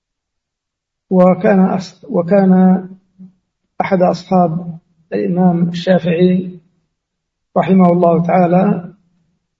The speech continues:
قال: كان أصحاب الحديث رقودا حتى أيقظهم الشافعي. ومعنى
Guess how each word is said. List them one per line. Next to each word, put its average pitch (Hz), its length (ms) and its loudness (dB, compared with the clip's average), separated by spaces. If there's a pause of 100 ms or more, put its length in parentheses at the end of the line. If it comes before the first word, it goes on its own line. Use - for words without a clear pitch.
قال: 190 220 4
كان 196 280 2
أصحاب 185 400 -2
الحديث 175 680 0 (760)
رقودا 196 880 2 (600)
حتى 190 540 -2
أيقظهم 190 1000 0 (680)
الشافعي. 185 1300 -2 (1600)
ومعنى 190 680 4